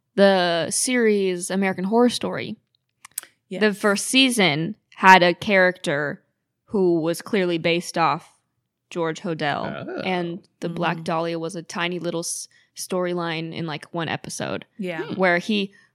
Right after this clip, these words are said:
Speaker 1: and his wife, so they stretched the truth a lot, had illegal abortion services.
Speaker 2: Yeah.
Speaker 1: And Black Dahlia was a client.
Speaker 2: Yeah.
Speaker 1: And he
Speaker 3: Hmm.
Speaker 1: killed her.
Speaker 2: Killed her.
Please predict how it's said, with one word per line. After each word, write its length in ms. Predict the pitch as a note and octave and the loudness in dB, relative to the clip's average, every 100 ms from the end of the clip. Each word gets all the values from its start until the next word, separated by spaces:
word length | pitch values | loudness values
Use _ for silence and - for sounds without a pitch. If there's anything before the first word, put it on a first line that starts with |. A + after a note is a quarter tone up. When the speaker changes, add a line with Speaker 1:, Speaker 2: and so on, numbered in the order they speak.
| _ - | _ -2
Speaker 1:
and 140 | A3+ | 0
his 140 | A#3 | 0
wife, 540 | F#3 F3+ B2+ - - _ _ _ _ _ - | 2 4 4 0 -14 _ _ _ _ _ -12
so 160 | - | -10
they 100 | - F3 | -6 -6
stretched 480 | - F3 - - | -4 -4 -4 -10
the 80 | - | -12
truth 320 | E3 E3 - - | -10 -12 -12 -10
a 60 | |
lot, 300 | D#3+ D3+ D#3 - _ _ _ | -6 -4 -6 -10 _ _ _
had 400 | _ - F#3 E3+ | _ 0 2 2
illegal 540 | F3 F3+ F3 F#3 F3 D#3 | 2 0 0 0 0 0
abortion 640 | E3+ E3+ F3+ F3+ D#3+ F#3+ | -2 -4 -4 -8 -8 -10
services. 760 | - G3+ E3+ F3 - D3 D3+ G3+ | -8 -6 -4 -6 -6 -6 -6 -6
Speaker 2:
Yeah. 300 | F3+ D#3 D#3 | -6 -8 -8
Speaker 1:
And 480 | F#3+ F3+ D#3+ D#3+ - _ _ - | -4 -4 -4 -8 -14 _ _ -8
Black 240 | D3+ D#3 | -8 -6
Dahlia 320 | D#3+ D3+ D3+ | -6 -6 -6
was 240 | D3+ D#3 - | -6 -8 -6
a 160 | C#3+ | -8
client. 680 | D#3+ - F3 C3+ G2 - - _ _ _ _ _ - | -10 -6 -4 -2 -6 -8 -16 _ _ _ _ _ -16
Speaker 2:
Yeah. 340 | F3+ D#3+ D#3 | -12 -12 -10
Speaker 1:
And 140 | E3 F3+ | -8 -10
he 520 | - D#3 C#3 D4 C#4+ | -10 -12 -10 -12 -12
Speaker 3:
Hmm. 60 | - _ _ _ _ - | -18 _ _ _ _ -12
Speaker 1:
killed 200 | F3+ - | -10 -10
her. 40 | |
Speaker 2:
Killed 200 | - E3 | -14 -16
her. 120 | E3 | -18